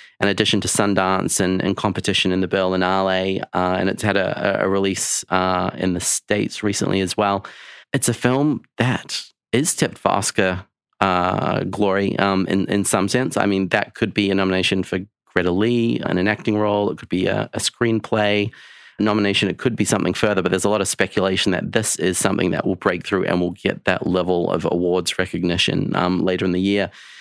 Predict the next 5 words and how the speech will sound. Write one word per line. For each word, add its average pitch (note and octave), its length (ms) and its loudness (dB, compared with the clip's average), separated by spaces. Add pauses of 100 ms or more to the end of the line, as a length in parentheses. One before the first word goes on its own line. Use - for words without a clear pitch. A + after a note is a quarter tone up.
(400)
The A#2+ 60 2
film D3 400 0
is A2+ 280 0 (240)
beautifully A2+ 760 0
romantic, F#2+ 680 0